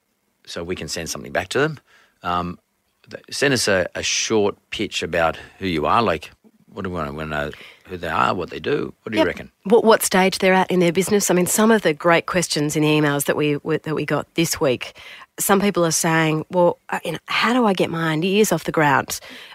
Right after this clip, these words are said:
Speaker 2: Uh, another woman who started a raw food business, she's quit her job, she's working out of her two-bedroom apartment,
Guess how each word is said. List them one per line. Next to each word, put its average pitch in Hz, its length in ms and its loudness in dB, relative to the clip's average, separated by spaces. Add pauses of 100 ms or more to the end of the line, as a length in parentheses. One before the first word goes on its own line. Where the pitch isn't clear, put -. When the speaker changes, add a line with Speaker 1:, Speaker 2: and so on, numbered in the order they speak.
Speaker 2:
Uh, 160 300 0
another 170 280 4
woman 165 260 4
who 156 140 2
started 160 380 2
a 156 60 2
raw 160 260 4
food 170 380 -2
business, 170 340 0
she's - 240 -2
quit - 260 0
her 165 140 2
job, 160 360 2
she's 156 200 -6
working 160 360 2
out 151 100 0
of 151 120 -4
her 151 140 -2
two-bedroom 165 640 2
apartment, 156 720 2